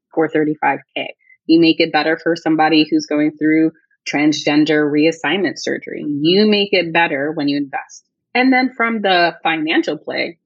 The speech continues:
you're already spending millions of dollars, millions, right? If I told you you don't have to spend one additional penny, but you're gonna get a better R O I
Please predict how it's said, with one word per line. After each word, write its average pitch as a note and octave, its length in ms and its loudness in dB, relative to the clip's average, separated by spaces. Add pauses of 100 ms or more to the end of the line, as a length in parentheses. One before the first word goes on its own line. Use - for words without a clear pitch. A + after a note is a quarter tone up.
(280)
you're G3+ 240 -2
already G3 240 -4
spending F#3+ 440 -8 (200)
millions G3 580 2
of F3+ 80 -2
dollars, E3+ 460 -2 (220)
millions, - 520 -2 (560)
right? D#3 280 -2 (380)
If E3 200 0
I F3 200 -2
told G3+ 260 -4
you F#3 100 -6
you E3+ 180 -2
don't F#3 120 -6
have F3 100 -6
to F3 80 -12
spend D#3+ 300 -6
one E3 260 -2
additional G#3 460 -2
penny, - 500 -2 (460)
but E3 160 0
you're D#3+ 100 2
gonna E3 220 2
get D#3+ 140 0
a C#3+ 120 -2 (220)
better F#3+ 280 0
R F#3+ 300 0
O F#3+ 140 -2
I D3 400 -4